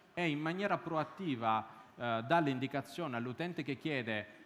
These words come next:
di ritirare un certificato, un documento presso quell'ufficio, eh, gli dà un'indicazione che combina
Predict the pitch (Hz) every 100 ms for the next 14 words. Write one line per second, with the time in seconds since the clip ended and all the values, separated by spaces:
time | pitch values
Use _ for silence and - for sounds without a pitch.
0 | - 127 143 160 165 170 165 147 131 131
1 | 127 - 139 - 131 143 131 151 127 123
2 | 123 147 156 156 160 151 - 147 151 180
3 | - 139 120 151 185 - - - - 131
4 | 127 120 151 185 165 147 165 190 185 185
5 | 185 151 156 143 143 123 117